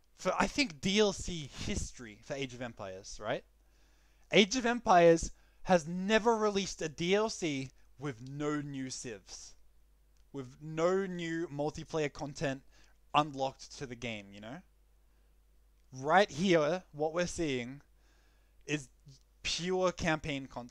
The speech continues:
pure single player content. This is probably the first D L C that I don't have to buy for, uh, like, from a competitive standpoint.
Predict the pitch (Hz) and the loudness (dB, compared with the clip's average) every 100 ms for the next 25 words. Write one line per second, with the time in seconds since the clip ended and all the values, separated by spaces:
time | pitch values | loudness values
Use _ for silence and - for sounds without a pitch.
0 | - - 165 - 156 135 - 127 - 123 | -12 -6 -4 -4 -8 -8 -4 -4 -4 -12
1 | 120 98 - _ - _ _ - - 277 | -12 -16 -18 _ -20 _ _ -8 -4 -4
2 | 226 - - - _ _ _ - 208 220 | -4 -6 -12 -20 _ _ _ 0 2 4
3 | 269 214 - 190 208 - 190 180 - 233 | 4 2 4 6 6 6 4 4 2 -2
4 | 180 151 143 170 165 185 185 185 - 139 | 2 2 8 8 8 2 2 -2 -4 -2
5 | 151 175 110 101 - _ _ - - - | 0 2 0 -8 -16 _ _ -20 -20 -20
6 | - - - 175 180 170 156 156 160 - | -18 -18 -6 0 4 6 4 2 -2 0
7 | 180 165 185 - 165 151 143 160 151 - | -2 -2 -4 0 0 0 -4 -2 -2 -4
8 | 101 | -18